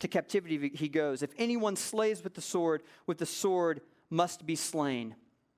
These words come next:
You remember the lex talionis? The eye for an eye, the tooth for a tooth? That's what this is. Jesus said, "If you live by the sword, you'll die by the sword."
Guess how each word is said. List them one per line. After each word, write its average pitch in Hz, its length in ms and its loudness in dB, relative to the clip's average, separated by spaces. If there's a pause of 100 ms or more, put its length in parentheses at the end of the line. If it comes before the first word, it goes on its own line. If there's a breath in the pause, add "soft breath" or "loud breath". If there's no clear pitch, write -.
(760)
You 165 80 0
remember 208 300 2
the 185 120 2
lex 196 240 0
talionis? 208 800 0 (760)
The 160 120 2
eye 190 220 4
for 196 180 0
an 190 60 4
eye, 208 360 2
the - 60 -18
tooth 226 240 6
for 220 180 4
a 196 40 4
tooth? - 480 -2 (720)
That's 220 180 0
what 190 140 -2
this 175 180 2
is. 113 360 -2 (2000 soft breath)
Jesus 175 340 2
said, 180 160 4
"If 160 160 -4
you 175 80 0
live 185 240 0
by 185 140 4
the 180 120 -4
sword, 185 300 0
you'll 165 120 0
die 151 220 4
by 131 120 2
the 117 100 -10
sword." 113 380 -6